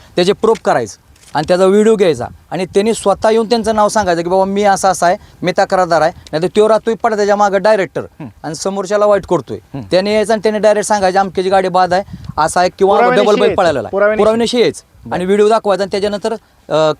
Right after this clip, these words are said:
Speaker 1: नंतर मग, अ, कारवाई केली जाईल.
Speaker 2: त्याचबरोबर, अ, शिफ्टीचा, अ, चावा जर फायनलच्या फेऱ्याच्या वेळेस घेतला, ही बाब तुमच्या निदर्शनास आली तर, अ, ती गाडी निकालास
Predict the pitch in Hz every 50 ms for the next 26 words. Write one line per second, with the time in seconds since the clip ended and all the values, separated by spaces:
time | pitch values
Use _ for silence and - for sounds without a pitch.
0 | _ _ - _ _ _ - 170 165 175 185 180 175 196 196 202 202 208 196 190
1 | 175 156 151 - 185 180 151 131 113 113 110 101 95 95 95 104 _ _ _ _
2 | - 180 190 196 202 220 208 214 208 220 233 226 - _ _ - 151 156 160 160
3 | 165 165 165 160 - _ _ _ _ _ - 143 143 - - 208 185 - - 208
4 | 185 - 220 214 214 202 160 147 156 160 143 _ - - 202 190 185 175 160 156
5 | 160 - - 190 185 185 196 196 196 - 214 202 - 196 190 196 180 - 190 190
6 | 190 180 180 208 185 - 151 147 123 - _ - - - - - 196 180 202 196
7 | - - 214 202 196 - 214 208 208 196 214 202 190 - 202 202 - 196 190 175
8 | 156 127 110 - _ _ - _ _ - 190 208 220 226 226 - _ _ - 165
9 | 156 160 165 165 165 165 - 220 208 196 208 196 202 220 208 196 - - 196 202
10 | 202